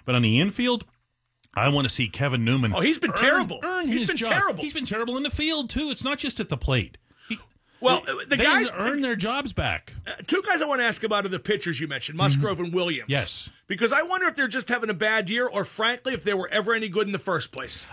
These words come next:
Speaker 1: Uh, I haven't seen a consistency from them other than that half season of Musgrove and maybe, uh, I'm sorry, a half season of Trevor Williams that we all remember,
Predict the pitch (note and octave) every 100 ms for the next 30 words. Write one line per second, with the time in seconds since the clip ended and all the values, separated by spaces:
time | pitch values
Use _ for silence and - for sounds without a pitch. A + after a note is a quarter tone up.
0 | - C3+ B2+ F3 G3 F3 E3 - F3 E3
1 | C3 C#3+ A#2+ F3 - E3 - D#3 - C#3+
2 | C#3+ C#3+ C#3 D3+ D3+ D3 C#3+ C3+ G#2+ C#3+
3 | D3+ - D#3+ C3+ C3+ A#2 C3+ D3+ - D#3
4 | E3 C3+ B2+ D3+ D3+ C#3 - C3 - C3
5 | C3+ D#3 A#2 G2 E3 - E3 D#3 B2 B2
6 | - C#3+ C3+ A#2+ C3+ D3 B2 A2+ A#2 A#2
7 | B2+ A2+ A#2 D#3 F3+